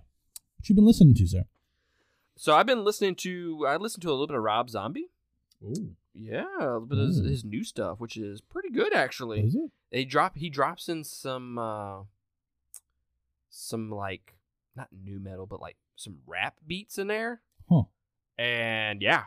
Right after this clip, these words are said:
Speaker 2: it was, I was, I was down for it. Absolutely
Speaker 1: Oh,
Speaker 2: down for it.
Speaker 1: I was down.
Speaker 2: Uh, a little bit of Spirit Box, 'cause I've got, I've gotten really big into them here, here lately. Mainly their new stuff. A lot of their older stuff is, eh, not as good.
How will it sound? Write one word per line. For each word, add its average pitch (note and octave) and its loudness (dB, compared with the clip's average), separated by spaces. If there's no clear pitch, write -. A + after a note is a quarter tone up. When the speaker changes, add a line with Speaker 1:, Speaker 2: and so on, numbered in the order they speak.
Speaker 2:
it C3+ -2
was, C#3 -4
I B2+ -2
was, D#3 -6
I B2+ -8
was C3 -8
down G2+ -8
for - -14
it. - -20
Absolutely A#2 6
Speaker 1:
Oh, - -8
Speaker 2:
down F#2+ -10
for D#2+ -8
it. - -2
Speaker 1:
I G#2+ -2
was G2+ -4
down. A1+ -16
Speaker 2:
Uh, - -10
a - 2
little B2 2
bit C#3 4
of A2 -2
Spirit A#2 -4
Box, - -4
'cause G#2 -8
I've A2 -4
got, A#2 -2
I've D#3+ -2
gotten F3 2
really C3 2
big A2 -4
into G#2 -10
them G2 -10
here, G2 -8
here G2+ -14
lately. F#2+ -12
Mainly A3 0
their D3 2
new A2 -4
stuff. F#2+ -12
A B2+ -10
lot E3 -2
of F#3+ -2
their A#2+ -2
older A2 -2
stuff G#2+ -6
is, G2+ -8
eh, F#4 -16
not E4+ -8
as E3+ -8
good. F3+ -8